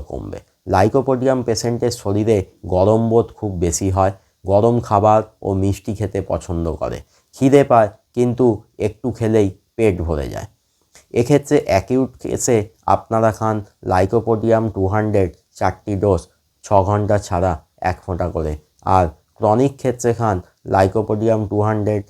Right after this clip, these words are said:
চারটি ডোজ, দিনে দুবার করে, দুদিন এক ফোঁটা করে। পঞ্চম মেডিসিন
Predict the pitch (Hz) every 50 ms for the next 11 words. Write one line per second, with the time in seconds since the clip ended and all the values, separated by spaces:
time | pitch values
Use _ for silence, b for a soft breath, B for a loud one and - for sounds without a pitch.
0 | _ _ _ _ - - 98 95 - - - 113 101 110 95 85 82 - _ _
1 | _ - - 85 98 98 101 104 95 90 98 95 101 98 98 95 - 104 98 92
2 | 85 80 - _ _ - 85 82 92 90 87 98 95 87 80 - _ _ _ -
3 | 87 90 87 - - 82 76 64 67 - - - - - _ _ _ _ _ _
4 | _ _ _ _ _ - 117 120 123 131 120 123 147 139 139 131 127 120 117 127
5 | 123 - 131 123